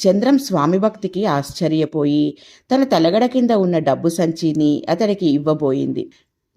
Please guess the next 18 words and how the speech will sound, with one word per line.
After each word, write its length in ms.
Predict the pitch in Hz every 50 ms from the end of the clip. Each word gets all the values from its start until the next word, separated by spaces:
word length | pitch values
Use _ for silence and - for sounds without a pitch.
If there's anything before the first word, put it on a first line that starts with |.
| _ -
కానీ 300 | 247 277 302 302 311 294
నీలకంఠం 760 | 220 180 165 165 196 208 - 226 226 226 185 202 170 180 - -
ఆమెకు 380 | 165 170 190 202 196 190 185 170
అడ్డు 240 | 139 143 147 165 165
వచ్చి, 500 | 165 156 151 160 - 175 165 160 160 - _ _
"సంచి 380 | - - 180 165 170 170 277 285
ఇవ్వకు, 480 | 254 214 175 220 220 220 196 170 131 - _ _ _ - _ -
ఇతడు 260 | 220 220 - 277 262 269
చెప్పేదంతా 880 | 269 - 208 - - - 208 226 208 208 180 180 170 160 165 - 214
పెద్ద 360 | - - 202 156 143 139 -
కట్టుకథ. 500 | 196 202 180 151 147 - - - 170 160 160 143 - _ _ _ _ _ _ _
ఈ 140 | - 277 294
డబ్బు 280 | 226 214 170 156 160 208
సంచి 360 | 202 233 214 214 214 240 254
నాకెలా 520 | 233 214 180 170 170 180 147 139 143 165
దొరికిందో 520 | 175 170 190 180 175 - 185 170 170 185 202
చెబుతాను 540 | 196 208 180 - - - 180 170 165 165 147
విను," 220 | 143 135 139 -